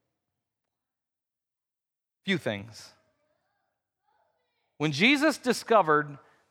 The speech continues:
that they didn't believe he had been raised from the dead, which is fairly early in the story,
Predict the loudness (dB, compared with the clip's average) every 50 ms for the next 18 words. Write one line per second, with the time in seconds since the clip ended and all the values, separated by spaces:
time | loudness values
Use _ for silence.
0 | _ _ _ _ _ -2 -2 0 2 0 0 0 0 0 2 2 0 0 2 0
1 | 2 2 2 0 0 0 0 -2 0 0 0 0 0 0 0 0 2 2 2 0
2 | 0 -4 -8 -8 -6 -4 0 2 2 2 2 0 -2 -6 -6 -8 -4 0 2 4
3 | 4 4 2 2 2 2 2 2 2 2 2 0 -2 -2 -4 -6 -8 -6 -2 0
4 | 0 0 0 -2 -4 -8